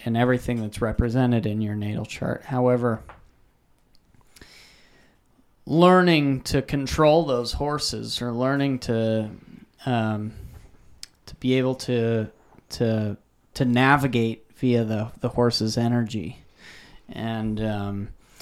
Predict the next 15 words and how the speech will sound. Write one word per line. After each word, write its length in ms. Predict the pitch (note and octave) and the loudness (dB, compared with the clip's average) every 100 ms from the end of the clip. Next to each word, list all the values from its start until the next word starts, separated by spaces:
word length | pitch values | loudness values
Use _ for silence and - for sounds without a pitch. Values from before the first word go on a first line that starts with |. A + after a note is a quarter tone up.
| - - - _ - | -20 -20 -20 _ -8
uh, 420 | G#2 G#2+ G#2 G2+ G2 - - - - | -2 -2 -2 -4 -6 -12 -20 -20 -4
direct 760 | C3 A#2+ C#3+ F#3+ - - - - | 0 4 6 6 2 -14 -16 -8
the 120 | - B2 | -6 -4
horses 520 | B2+ B2 - B2 A#2+ | -4 -4 -4 -4 -4
along 460 | A#2+ B2 B2 B2+ | 0 2 2 2
your, 460 | B2 A#2 A2+ A2 A2 - - | 0 0 -2 -2 -6 -12 -6
along 460 | C3 B2 B2+ C3+ | 0 2 4 2
the 100 | B2 | 0
ride, 600 | B2 B2 B2 B2+ A2+ F2+ - | -2 -2 -2 -2 -6 -10 -10
right, 300 | A#2 A#2+ B2 - | -4 -2 -2 -4
is, 680 | C3+ B2+ A#2+ A2+ - - - - | 0 2 2 0 0 -2 -6 -8
is 540 | A#2 A2+ A2 A2 - - _ _ _ _ _ _ _ | -4 -4 -4 -8 -12 -16 _ _ _ _ _ _ _
learning 680 | C#3 C#3 C#3 C#3 C3 B2 A#2+ | -4 2 6 6 4 2 0
your 240 | A#2 A#2 A#2 | 0 2 2
own 400 | A2+ A#2 A#2 | 0 0 -2